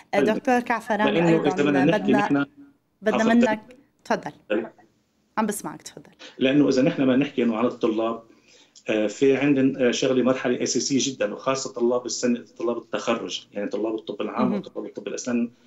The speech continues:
Speaker 1: وطلاب الصيدلة السنة الخامسة، في عندنا امتحان اسمه امتحان لوكروك. يعني هذا بيحق له الطالب يقدمه مرة واحدة فقط بالسنة.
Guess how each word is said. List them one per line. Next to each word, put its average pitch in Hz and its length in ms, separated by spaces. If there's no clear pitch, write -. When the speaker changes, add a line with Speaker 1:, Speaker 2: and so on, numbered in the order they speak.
Speaker 1:
وطلاب 151 460
الصيدلة 135 420
السنة 113 280
الخامسة، 107 600
في 131 140
عندنا 131 280
امتحان 127 640
اسمه 117 240
امتحان 110 380
لوكروك. 110 480
يعني 113 240
هذا 135 140
بيحق - 340
له 135 120
الطالب 127 360
يقدمه 120 300
مرة 120 240
واحدة 117 240
فقط - 320
بالسنة. 98 360